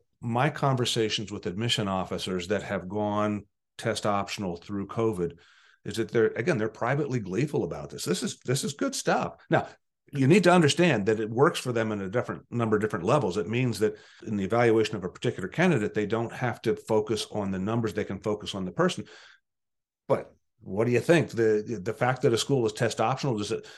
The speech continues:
increase the number of applicants who want to apply or decrease? I mean, some of these schools that began the covid period admitting five percent of their applicants saw increases in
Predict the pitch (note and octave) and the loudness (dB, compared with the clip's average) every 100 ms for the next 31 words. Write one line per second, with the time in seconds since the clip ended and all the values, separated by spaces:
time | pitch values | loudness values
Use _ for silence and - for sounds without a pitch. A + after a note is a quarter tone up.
0 | - G#2 F#2+ - B2 E3+ F3 D#3+ D#3+ D#3+ | -12 -10 -8 -2 4 4 6 4 6 4
1 | D3 C#3 D3 C#3+ E3+ F3+ - - C#3 _ | 2 2 0 -2 -2 -4 -6 -12 -20 _
2 | C#3 C3+ D3 D3 C#3+ C#3 D3+ F3 B2+ A2+ | 0 4 8 6 4 2 2 0 -2 4
3 | F#3 - A#2 - - - _ - A2+ A2+ | 4 2 -6 -8 -16 -20 _ -10 -4 -2
4 | - G3+ C4+ A#3 B2 - A2+ A2 G#2+ A#2+ | 2 2 4 2 0 0 2 2 0 -4
5 | - G#2 G#2 F#2 A2+ C3 G3 F#3+ G#2 G2 | -6 -6 -6 -4 -2 2 4 4 2 -2
6 | _ _ _ - - A2 G#2 - A#2+ G#2 | _ _ _ -20 -8 -4 -4 0 2 2
7 | G2+ A2 G2+ G#2 G2+ F#2+ A#2 A2 F#2+ - | 0 0 2 2 0 0 0 0 -2 0
8 | A2 B2 - G#2 - A2+ G#2 F2+ F2+ G#2 | 0 0 -2 -4 -2 -2 -2 -2 -2 0
9 | D3+ B2+ - F#2+ - B2 G#2 G2+ - - | 0 -2 -4 -6 -2 2 2 2 -4 -18
10 | _ - C3+ D3+ D3 C3+ - A#2+ A2 G#2 | _ -6 2 2 2 -2 0 -2 -2 -6